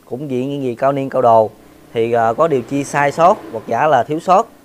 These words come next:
thì quý vị, à, niệm tình bổ chính để em cháu được, à, hoàn thiện hơn trong những buổi gặp gỡ tiếp theo. Thì, à, kết đề thì em cháu, à, có nhận được cái thông tin, cái mẫu chuyện thế này. Đó là chính cái người đó nhắn tin, à, với em cháu luôn.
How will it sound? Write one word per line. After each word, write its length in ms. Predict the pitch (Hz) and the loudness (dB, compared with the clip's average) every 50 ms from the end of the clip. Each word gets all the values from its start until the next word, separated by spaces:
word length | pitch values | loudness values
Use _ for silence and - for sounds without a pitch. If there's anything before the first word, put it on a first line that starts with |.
| _ _ - _ _ _ - - - | _ _ -20 _ _ _ -20 -8 -4
thì 80 | 117 | -2
quý 180 | 120 127 147 139 | -2 -2 -2 -2
vị, 160 | 123 117 123 | -2 -2 0
à, 180 | 131 127 127 127 | 2 2 2 0
niệm 200 | 120 117 127 127 | 0 -4 -6 -4
tình 220 | 123 120 113 113 | -6 -6 -4 -2
bổ 140 | 110 117 135 | -2 -2 0
chính 260 | - 175 190 220 247 - _ _ | 0 -2 -2 -2 -6 -8 _ _
để 120 | - 110 | -8 -4
em 200 | 127 139 135 135 | -2 -2 -2 -2
cháu 200 | 123 127 143 165 | -6 -6 -6 -2
được, 220 | 160 127 113 107 120 | -2 0 -2 0 0
à, 120 | 127 127 | 0 0
hoàn 260 | 123 117 117 110 104 | 2 2 2 0 0
thiện 200 | - 107 110 123 | -2 -6 -6 -4
hơn 240 | 139 143 135 135 135 | -4 -4 -4 -4 -4
trong 180 | - 135 120 123 | -6 -8 -8 -8
những 160 | 120 127 139 | -8 -8 -6
buổi 200 | 117 110 123 151 | -2 -2 -2 -2
gặp 120 | 139 117 - | -2 -4 -4
gỡ 140 | 117 110 123 | -4 -6 -6
tiếp 80 | 147 156 | -6 -4
theo. 240 | 170 147 139 139 127 - _ _ _ _ _ _ _ _ - _ _ - | 0 0 2 2 0 -2 _ _ _ _ _ _ _ _ -20 _ _ -4
Thì, 160 | 120 120 120 | -2 0 2
à, 160 | 120 117 117 | 2 0 0
kết 200 | - - 202 - | 0 -2 -2 2
đề 300 | 151 139 131 123 117 98 - _ _ _ _ _ _ _ _ _ - | 4 4 4 4 2 -2 -6 _ _ _ _ _ _ _ _ _ -4
thì 140 | - 120 120 | -2 0 0
em 160 | 131 139 139 | 0 0 -2
cháu, 360 | - 147 147 165 196 196 185 | -2 -2 0 0 0 0 0
à, 260 | 170 160 151 147 143 131 | 0 2 2 2 2 2
có 160 | - 165 170 | 0 -2 -2
nhận 300 | 165 147 131 123 127 135 | 0 -2 -4 -4 -2 -2
được 120 | 127 120 - | -2 -2 -2
cái 60 | 165 | -4
thông 180 | 165 143 147 139 | -6 -6 -2 0
tin, 220 | 151 147 147 143 | -2 -2 -2 -4
cái 100 | 131 160 | -6 -4
mẫu 140 | 143 139 151 | -2 -2 -4
chuyện 300 | - - 113 113 120 135 | -2 -4 -4 -4 -4 -4
thế 80 | 151 156 | -6 -4
này. 260 | 139 117 113 104 95 _ _ _ _ _ | -4 -4 -4 -6 -8 _ _ _ _ _
Đó 220 | - 117 123 135 | -2 0 2 2
là 320 | 139 135 123 117 113 113 113 | 4 4 2 2 2 -2 -4
chính 480 | - - 165 190 233 247 247 233 220 | -4 -6 -6 -6 -4 -6 -6 -8 -8
cái 140 | - 190 190 | -8 -8 -6
người 220 | 170 135 117 117 120 | -4 -2 -2 0 2
đó 220 | 131 151 185 208 190 | 2 2 2 0 -6
nhắn 180 | 165 160 170 160 | -10 -10 -10 -4
tin, 260 | - 156 151 156 143 - _ _ _ _ _ _ _ - | -4 -2 -2 -4 -10 -12 _ _ _ _ _ _ _ -8
à, 280 | 123 123 123 127 127 | -4 -2 0 0 0
với 160 | 127 139 170 175 | 0 -2 -2 -4
em 140 | 147 139 | -4 -4
cháu 200 | 131 139 165 175 | -4 -2 0 2
luôn. 200 | 170 151 143 131 | 4 4 2 2